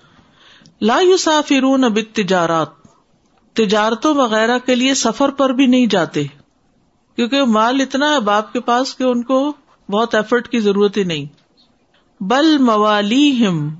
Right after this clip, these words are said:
اجراؤہم یتولون ذالک عنہم، بلکہ ان کے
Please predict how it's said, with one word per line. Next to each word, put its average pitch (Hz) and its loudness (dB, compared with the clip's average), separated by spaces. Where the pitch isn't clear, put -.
اجراؤہم 220 2
یتولون 208 2
ذالک 190 0
عنہم، 196 2
بلکہ 226 -2
ان 214 2
کے 240 0